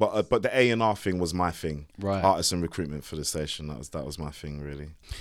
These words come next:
Speaker 1: I think if I really bring it back, and I, I,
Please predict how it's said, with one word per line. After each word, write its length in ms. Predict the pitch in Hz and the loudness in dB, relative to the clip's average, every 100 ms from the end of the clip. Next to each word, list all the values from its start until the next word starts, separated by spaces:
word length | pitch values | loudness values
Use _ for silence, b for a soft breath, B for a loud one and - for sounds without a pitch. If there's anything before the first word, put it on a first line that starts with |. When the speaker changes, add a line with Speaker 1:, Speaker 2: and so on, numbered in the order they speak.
| B | B
Speaker 1:
I 80 | 117 | 0
think 300 | - 185 185 | 2 2 4
if 200 | 131 147 | 2 4
I 180 | 143 139 | 8 8
really 520 | 120 101 117 131 123 | 8 6 8 10 8
bring 280 | 110 117 104 | 6 4 4
it 180 | 87 - | 2 4
back, 260 | 104 87 - - - | 6 6 2 -10 0
and 320 | 95 90 87 - - | 2 2 -2 -4 -2
I, 220 | 101 - | 0 0
I, 100 | 92 | -2